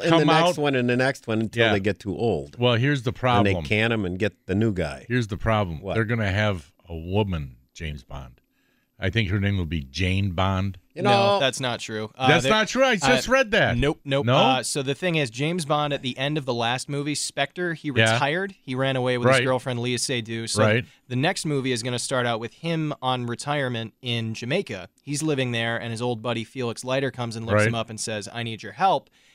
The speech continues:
Speaker 3: And when he goes back, he finds out he's been replaced as double oh seven because with him retired, they promoted
Speaker 2: Right,
Speaker 3: somebody
Speaker 2: right.
Speaker 3: else.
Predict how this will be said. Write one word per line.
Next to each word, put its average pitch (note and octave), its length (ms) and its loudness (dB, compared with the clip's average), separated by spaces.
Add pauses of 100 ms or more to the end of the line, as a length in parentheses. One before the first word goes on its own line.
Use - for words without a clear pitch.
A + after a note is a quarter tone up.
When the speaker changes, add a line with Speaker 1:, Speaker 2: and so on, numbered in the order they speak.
Speaker 3:
And B2 140 -2
when B2+ 100 2
he A#2+ 120 -2
goes A#2 200 -4
back, D3 240 0
he C#3 80 -8
finds B2 300 -6
out A#2 180 -2
he's A#2 160 -6
been A2+ 220 -10
replaced A#2+ 560 -6
as B2 240 -2
double A#2+ 260 -4
oh G#2 80 -4
seven G#2 460 -2
because G#2 340 -14
with A2+ 120 -14
him A2+ 140 -8
retired, A2 440 -4
they G#2+ 80 -8
promoted A#2+ 300 2
Speaker 2:
Right, A2+ 60 -4
Speaker 3:
somebody A2 220 0
Speaker 2:
right. A2+ 80 2
Speaker 3:
else. A2 180 -4